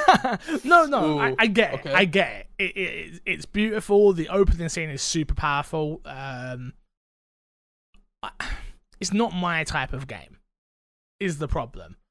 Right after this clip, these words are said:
Speaker 1: Like, I'm sure if I really forced myself to play it, I would enjoy it. It's, it's definitely, I can see why people love the game. Art style, amazing. It,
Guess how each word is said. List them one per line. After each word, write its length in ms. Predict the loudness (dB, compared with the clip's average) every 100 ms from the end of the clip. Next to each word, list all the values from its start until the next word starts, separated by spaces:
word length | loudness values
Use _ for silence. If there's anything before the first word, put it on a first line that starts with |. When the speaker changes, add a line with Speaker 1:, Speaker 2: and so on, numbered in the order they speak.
| _ _ _ _ _
Speaker 1:
Like, 380 | -4 -2 -4 -6 -2
I'm 160 | -2
sure 720 | 0 0 2 2 4 2 0 -4
if 140 | -4
I 120 | -4
really 420 | -4 -4 -4 -2 -4
forced 300 | -4 -4 -4
myself 320 | -4 -4 -6
to 100 | -6
play 260 | -4 -4 -4
it, 20 |
I 100 | -6
would 120 | -8
enjoy 360 | -8 -4 -4 -2
it. 180 | -4 -6
It's, 220 | -12 -14
it's 220 | -16 -12
definitely, 380 | -4 -4 -4 -2
I 60 | -4
can 160 | -2 -4
see 300 | -2 -2 -2
why 160 | -2
people 360 | -2 -6 -6 -8
love 200 | -8 -12
the 100 | -14
game. 240 | -16 -18 -20 -20 -16 -2
Art 260 | 0 0
style, 300 | 0 0 2
amazing. 680 | 0 -2 -2 -4 -6 -8 -12 -14 -20 _ _ _ _
It, 160 | -8 -8